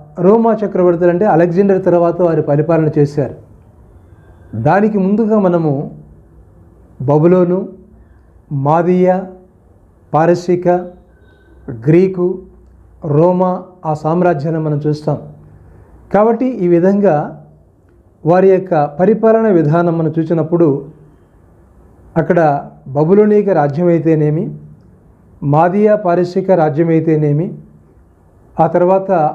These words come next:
అలెగ్జాండర్ రాజ్యం అయితేనేమి, రోమా రాజ్యం అయితేనేమి చాలా భయంకరంగా ఉన్నాయి.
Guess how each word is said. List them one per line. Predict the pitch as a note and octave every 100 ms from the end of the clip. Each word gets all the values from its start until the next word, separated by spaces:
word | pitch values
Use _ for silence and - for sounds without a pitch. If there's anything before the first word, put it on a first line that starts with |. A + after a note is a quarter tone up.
| D3+
అలెగ్జాండర్ | E3 F#3+ F3 G3 G#3 G3+
రాజ్యం | D#3+ D3+ F3
అయితేనేమి, | E3+ D3 D#3 D3+ D3+ F3+ - - - - _ - _
రోమా | D3+ E3 G3+ G#3+
రాజ్యం | G3 E3+ D3 F3
అయితేనేమి | E3+ E3 D#3 D3+ E3 A#3+ - - - _ _ _ _ -
చాలా | E3 F3+
భయంకరంగా | E3+ C#3 E3 E3 E3+ D#3 D3+ -
ఉన్నాయి. | D#3 D#3 C3+